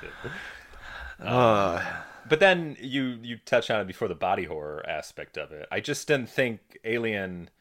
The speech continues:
Speaker 1: the alien was, like, s-, uh, de-, strangely erotic in a way, you know what I mean? Like, the way they would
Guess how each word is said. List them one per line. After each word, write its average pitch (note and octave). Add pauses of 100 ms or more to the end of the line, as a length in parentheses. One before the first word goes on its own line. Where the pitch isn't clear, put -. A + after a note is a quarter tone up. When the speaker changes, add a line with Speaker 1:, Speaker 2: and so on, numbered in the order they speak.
(440)
Speaker 1:
the B2+
alien B2+
was, F#2+ (520)
like, F#2 (280)
s-, - (140)
uh, G2+
de-, F#2+ (540)
strangely B2
erotic F2+
in D3
a D#3+
way, E3
you D#3+
know D#3
what D#3
I D3
mean? D3
Like, B2
the G2+
way G#2
they G2+
would F#2